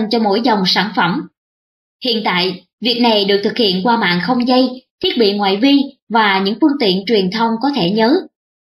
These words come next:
Canon thuê những đội ngũ kỹ thuật lập trình thiết kế những dữ liệu này vào tất cả các sản phẩm. Ví dụ,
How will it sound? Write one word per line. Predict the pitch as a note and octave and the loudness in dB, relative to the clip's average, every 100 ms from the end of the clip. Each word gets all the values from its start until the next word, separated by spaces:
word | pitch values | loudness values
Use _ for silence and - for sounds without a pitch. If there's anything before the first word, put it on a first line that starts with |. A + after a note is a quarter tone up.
| _ - | _ -6
Canon | B3 A#3+ A3+ A3 | 0 2 0 0
thuê | A#3 A#3 | 0 0
những | A3 G3+ | 0 -2
đội | A3 F#3+ | 0 0
ngũ | F#3+ F#3 F#3 | 2 0 0
kỹ | G#3 | -2
thuật | A3+ F#3+ - | -2 -4 -2
lập | G3+ F#3 | -4 -4
trình | - G#3+ F#3 G#3 | 0 0 0 0
thiết | C#4+ C#4+ | -2 0
kế | B3 D#4 | 2 2
những | E4 A3+ A#3 | 2 2 2
dữ | A3 | 2
liệu | A3 G3 | 2 2
này | G#3 G3 F#3+ - _ - | 2 2 -2 -10 _ -2
vào | G#3+ F#3+ F3 | 0 2 0
tất | D4+ | -2
cả | C#4 E3 F3 | -2 -2 -2
các | C#4+ C#4+ | -2 0
sản | G#3+ F#3 | -2 -4
phẩm. | A3 E3+ B3+ - _ _ _ _ _ _ _ C4+ | -2 -2 -4 -12 _ _ _ _ _ _ _ 0
Ví | |
dụ, | D4 A#3 F3+ F3+ | 4 4 2 0